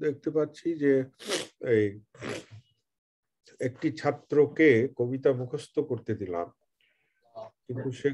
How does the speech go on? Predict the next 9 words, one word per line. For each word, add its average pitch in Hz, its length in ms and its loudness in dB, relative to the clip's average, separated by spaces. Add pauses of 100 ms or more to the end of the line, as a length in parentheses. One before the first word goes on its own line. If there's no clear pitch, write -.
(100)
কবিতাটা 127 680 2
মুখস্থ 127 540 -4
করতে 135 440 -2
পারছে 110 440 -2
না, 180 220 -4
সেক্ষেত্রে 113 600 -4
শিক্ষকের 110 580 -8
করণীয় 85 460 -8
কি? - 260 -20